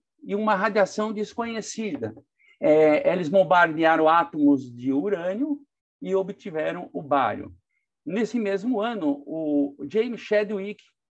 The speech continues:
através de um experimento que eu vou falar em seguida, ele descobre uma, essa partícula misteriosa, que é o nêutron,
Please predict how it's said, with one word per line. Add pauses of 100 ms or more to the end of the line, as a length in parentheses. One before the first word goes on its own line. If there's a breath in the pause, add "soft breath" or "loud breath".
(220)
através
de
um
experimento
que
eu
vou
falar
em
seguida,
ele
descobre
uma,
essa
partícula
misteriosa,
que
é
o
nêutron,